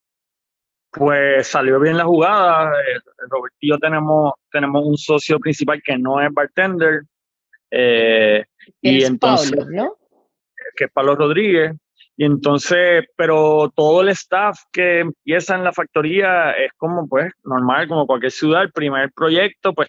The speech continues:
Speaker 1: todos somos contemporáneos, todos somos amigos, ¿verdad? So, creo que, pues, el, el ejemplo era muy fuerte, ¿no? Y todo el mundo quiere también montar sus proyectos. Eh, so, so, esa primera generación, mucha gente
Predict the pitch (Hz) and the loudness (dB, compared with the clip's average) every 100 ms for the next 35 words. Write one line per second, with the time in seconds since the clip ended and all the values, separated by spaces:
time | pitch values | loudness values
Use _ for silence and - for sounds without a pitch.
0 | - 131 139 156 160 143 151 147 160 156 | -2 0 2 4 2 0 -2 0 2 2
1 | 147 - 147 143 143 131 123 175 190 160 | 0 -2 -4 -4 -4 -2 0 0 -2 -4
2 | 139 - 160 147 143 165 190 175 170 196 | -4 -4 -2 0 0 -2 0 2 2 2
3 | 196 - _ - - _ - 143 143 143 | -2 -8 _ -20 -20 _ -4 -2 0 0
4 | 175 202 196 175 196 233 170 147 - 147 | 2 0 0 -2 0 0 0 -2 -4 -6
5 | 143 131 143 143 - 175 175 185 185 180 | -4 -2 -4 -4 0 2 4 4 4 4
6 | 175 175 170 175 180 175 175 170 160 143 | 2 0 -10 -12 -16 -20 -20 -20 -20 -20
7 | - _ _ _ _ _ - 175 202 - | -20 _ _ _ _ _ -8 -4 -2 -2
8 | 147 143 180 170 143 143 147 160 170 175 | -4 -2 -2 -2 0 0 0 0 4 4
9 | 175 170 156 _ - 147 147 175 165 139 | 6 4 0 _ -8 0 2 2 0 -2
10 | - _ _ _ - 131 151 214 175 147 | -6 _ _ _ -6 -2 0 0 0 -2
11 | 139 139 123 127 160 - 120 - _ _ | -4 -6 -2 0 0 -4 -10 -10 _ _
12 | - _ - 123 120 117 113 107 104 _ | -20 _ 0 2 4 4 2 0 -2 _
13 | - 127 - _ _ _ - 127 - 180 | -2 -2 -4 _ _ _ -4 -4 -2 -2
14 | 160 170 180 165 185 175 165 170 175 170 | -2 0 0 0 -2 -2 -2 -2 -4 -2
15 | 185 175 | 0 0